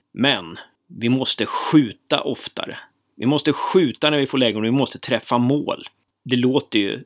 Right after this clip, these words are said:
så enkelt, men det är faktiskt så att, eh, vana målskyttar träffar mål. För träffar man inte mål så är det svårt att göra mål. Den här poängen igår var välförtjänt och dramaturgin hade ju inte kunnat bli bättre. I sista,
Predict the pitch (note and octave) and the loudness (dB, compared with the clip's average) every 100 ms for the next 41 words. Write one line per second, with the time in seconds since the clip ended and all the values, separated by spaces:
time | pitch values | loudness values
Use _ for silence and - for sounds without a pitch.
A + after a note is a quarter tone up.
0 | _ - B2 G2 - - A2 - G2 - | _ -2 0 -2 -4 -4 -4 -4 -8 -4
1 | G#2+ A2+ - - - - - - - _ | -4 -2 -4 -8 -2 -2 -2 -6 -12 _
2 | - E2+ - _ _ A2 C#3 B2+ A#2 C3 | -6 -4 -6 _ _ -2 2 2 2 2
3 | C3+ B2+ G#2+ - A#2+ G2 D#2+ B1+ - - | 2 2 0 0 -2 -2 -2 -4 -6 -4
4 | A2+ - - G2 A2 C3 - - - _ | -4 -2 -2 0 0 -2 -4 -10 -16 _
5 | - F2 - - A#2+ - C3 A#2+ G#2 A2+ | -4 -4 -6 -2 -2 0 0 0 -2 -4
6 | G#2+ A#2+ - - - F2 - - F#2+ - | -4 -4 -6 -4 -2 -2 -4 -6 -2 -2
7 | A#2 F#2+ - G2+ A#2+ - - - - - | -2 -6 -8 -4 -4 -2 -2 -4 -4 -10
8 | - _ _ _ B2+ C3 C3+ D3 C#3+ C#3+ | -16 _ _ _ -4 -2 2 2 4 2
9 | C3+ B2+ C3+ C#3 C3 C3 - - _ _ | 0 0 0 0 -2 -6 -16 -20 _ _
10 | _ _ A2 G2+ A2 G#2+ C#3 A2+ - - | _ _ -2 -2 -2 0 0 0 0 2
11 | C#3+ B2 A#2 A#2 - - - _ _ _ | 2 2 -2 -6 -6 -8 -10 _ _ _
12 | - B2 - A#2 C3 A2 - A#2+ A#2+ A#2 | -8 -8 -6 0 0 0 -2 0 2 0
13 | A2 A2+ G#2+ A2 A2+ G#2 G#2+ A2 G#2+ G#2 | 0 -2 -4 -4 -6 -4 -6 -4 -4 -2
14 | F#2+ - - F#2 - - A2 A2+ - A#2+ | -4 -4 -8 -8 -8 -4 -2 2 2 2
15 | - - B2 G2 | 2 2 0 0